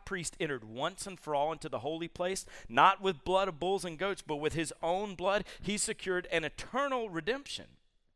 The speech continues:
So the priesthood is done. And Jesus fulfilled these roles in ways that we cannot. A-, absolutely.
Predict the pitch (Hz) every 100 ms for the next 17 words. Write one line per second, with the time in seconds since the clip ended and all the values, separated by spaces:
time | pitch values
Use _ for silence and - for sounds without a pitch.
0 | _ _ _ _ _ _ _ - 170 156
1 | - 262 277 - 156 117 90 95 151 247
2 | 170 - - - - - 165 147 170 254
3 | 269 - 208 220 208 196 151 175 175 -
4 | 175 160 143 156 156 - 147 139 190 -
5 | 165 156 117 - - 170 - 180 - 185
6 | 247 226